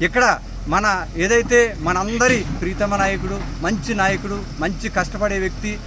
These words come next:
మన నియోజకవర్గాన్ని ఫస్ట్ నెంబర్లో ఉంచాలనే ఆయన కృతజ్ఞతతో పనిచేస్తున్న వ్యక్తి, మన అందరి ప్రీతమ నాయకుడు మంత్రివర్యులు రామానాయుడు గారు నాయకత్వంలో ఏదైతే పాలకొల్లు నియోజకవర్గం ఈరోజు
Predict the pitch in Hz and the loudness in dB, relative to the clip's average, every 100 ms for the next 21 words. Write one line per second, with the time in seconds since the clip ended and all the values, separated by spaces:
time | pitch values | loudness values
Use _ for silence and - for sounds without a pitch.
0 | - 151 180 185 208 233 226 233 202 240 | -8 -2 0 2 4 4 4 0 0 0
1 | 233 185 - - - 214 - - 254 233 | 0 -2 -6 -12 2 2 2 -2 0 0
2 | 220 226 220 202 202 220 214 202 202 175 | 0 0 0 0 -2 0 0 0 -2 -4
3 | - - 170 185 196 180 170 175 185 208 | -10 -8 -2 0 2 0 -2 -6 -4 -4
4 | 202 196 196 180 180 185 175 170 156 170 | -4 -4 -4 -2 -2 -2 -4 -4 -2 -4
5 | - 208 - - - 160 180 160 196 214 | -2 -4 -4 -8 -4 -2 0 -2 -2 -2
6 | 196 - 180 185 190 185 185 180 180 160 | -2 -2 -2 0 -2 -2 -2 -4 -4 -4
7 | 135 - - 156 165 196 196 185 180 156 | -6 -10 -4 -2 0 2 2 2 0 -4
8 | - 139 151 196 208 214 214 220 208 175 | -6 -2 2 4 4 2 2 2 2 2
9 | 165 170 185 185 190 165 143 - - 170 | -2 -2 -4 -4 -2 -2 -4 -10 -4 0
10 | 202 208 208 165 175 185 196 196 185 196 | 0 -2 -2 0 0 -2 -2 -2 0 0
11 | 180 196 160 - - 156 165 185 190 190 | 0 -2 -4 -6 -10 -4 -2 0 -2 -2